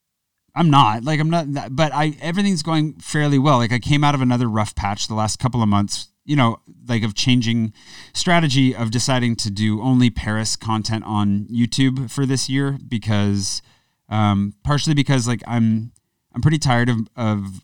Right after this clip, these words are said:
mining my life for content, and partially because, like, I recognize that, like, there's a real opportunity there if I lean into the Paris content that I've never fully engaged with.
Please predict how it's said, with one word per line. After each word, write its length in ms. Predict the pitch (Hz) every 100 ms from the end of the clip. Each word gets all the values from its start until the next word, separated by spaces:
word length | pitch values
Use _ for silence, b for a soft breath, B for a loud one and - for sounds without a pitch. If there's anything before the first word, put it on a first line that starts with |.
| _
mining 340 | 107 113 113 107
my 140 | 101
life 380 | 98 101 - -
for 180 | - 110
content, 560 | - 104 101 117 113 - _ _ _ -
and 140 | 113
partially 300 | 123 117 117
because, 480 | 107 117 104 101 104
like, 180 | 101 107
I 60 |
recognize 720 | 101 104 - 107 104 101 95
that, 180 | 98 73
like, 220 | 95 95 - B
there's 180 | 120 113
a 60 |
real 180 | 110 113
opportunity 560 | 107 101 - 127 160 196
there 220 | 214 208
if 180 | 120 117
I 120 | 113
lean 280 | 104 110 117
into 160 | 123
the 80 | 131
Paris 340 | 127 131 131 -
content 520 | 139 135 147 139 117
that 100 | 110
I've 140 | 107
never 340 | 113 113 110 110
fully 400 | - 110 107 95
engaged 420 | 85 98 101 -
with. 320 | 104 104